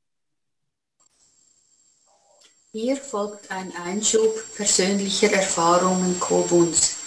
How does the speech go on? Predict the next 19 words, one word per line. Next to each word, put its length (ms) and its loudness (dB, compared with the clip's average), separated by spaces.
welche 380 2
er 260 2
am 140 0
siebten 480 0
Oktober 760 -2
neunzehnhundertvierundsiebzig 1900 0
in 140 -2
diesem 440 -2
Zusammenhang 840 2
mitgeteilt 840 -4
hat. 160 -8
Es 200 4
war 220 4
eine 280 2
sehr 320 8
schwierige 720 4
Aufgabe 600 0
im 240 0
Kloster. 540 -2